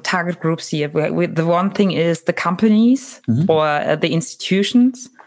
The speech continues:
Speaker 1: for example, like hospitals. Um, but we also have the public areas.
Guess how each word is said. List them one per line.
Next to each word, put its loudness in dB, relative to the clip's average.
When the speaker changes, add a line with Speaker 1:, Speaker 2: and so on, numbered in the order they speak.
Speaker 1:
for 0
example, -2
like -4
hospitals. -6
Um, -2
but 0
we 2
also 0
have -2
the 0
public -2
areas. -2